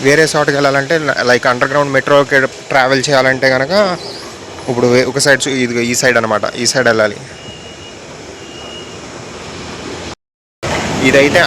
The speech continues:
అండర్ గ్రౌండ్ మెట్రో ఫ్రెండ్స్. అండర్ గ్రౌండ్ అంటే ఇప్పుడు లైక్ కింద,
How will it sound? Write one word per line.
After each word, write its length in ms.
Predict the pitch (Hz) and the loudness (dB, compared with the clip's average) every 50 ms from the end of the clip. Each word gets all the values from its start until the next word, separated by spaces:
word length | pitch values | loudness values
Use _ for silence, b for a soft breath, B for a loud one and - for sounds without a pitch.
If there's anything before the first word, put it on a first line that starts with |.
| 139 | 2
అండర్ 220 | 135 143 139 156 160 | 2 2 0 0 0
గ్రౌండ్ 240 | 170 170 160 151 143 | 0 0 0 0 0
మెట్రో 200 | 135 - 139 131 123 | 2 2 2 2 4
ఫ్రెండ్స్. 260 | 131 123 123 123 - 135 120 | 2 2 2 2 0 -2 -2
అండర్ 200 | 120 120 139 139 | -2 -2 -2 0
గ్రౌండ్ 240 | 143 147 147 143 143 | 0 0 2 2 2
అంటే 240 | 139 139 135 151 156 160 | 2 2 2 2 2 2
ఇప్పుడు 220 | 151 131 139 131 | 0 2 2 2
లైక్ 320 | 127 123 123 123 123 - 127 123 123 123 123 120 120 117 117 117 117 113 - - - - - - - - - - - - - | 4 4 2 2 0 0 0 0 2 2 2 0 0 0 0 -2 -4 -6 -8 -10 -10 -10 -10 -10 -10 -10 -10 -8 -8 -6 -4
కింద, 240 | - 143 147 160 160 | 0 0 2 4 4